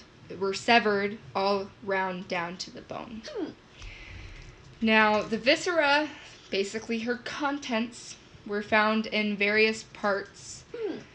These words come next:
Speaker 1: The uterus and kidneys, with one breast under the head. The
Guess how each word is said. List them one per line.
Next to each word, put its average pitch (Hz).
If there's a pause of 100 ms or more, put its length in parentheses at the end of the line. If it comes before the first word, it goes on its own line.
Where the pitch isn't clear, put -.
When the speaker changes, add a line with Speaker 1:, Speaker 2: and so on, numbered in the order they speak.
(540)
Speaker 1:
The 214
uterus 220
and 208
kidneys, 214
with 196
one 208
breast 226
under 202
the 196
head. 196 (640)
The 208